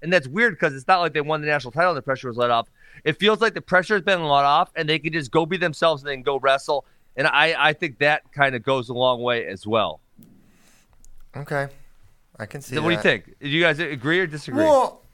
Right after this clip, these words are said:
Speaker 2: I, inauthentic, I don't, I mean, I think Tony Ramos and Thomas Gilman carried themselves in a very authentic way.
Speaker 1: Oh, and this, so that would, but yeah, and so those guys would be great examples of how the Iowa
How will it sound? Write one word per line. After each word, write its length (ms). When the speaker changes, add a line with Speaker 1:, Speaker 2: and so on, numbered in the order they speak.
Speaker 2:
I, 280
inauthentic, 800
I 120
don't, 260
I 120
mean, 340
I 180
think 240
Tony 240
Ramos 380
and 100
Thomas 340
Gilman 440
carried 340
themselves 560
in 120
a 40
very 340
authentic 520
way. 320
Speaker 1:
Oh, 200
and 200
this, 140
so 100
that 200
would, 180
but 160
yeah, 240
and 100
so 160
those 280
guys 260
would 100
be 120
great 200
examples 400
of 120
how 200
the 220
Iowa 460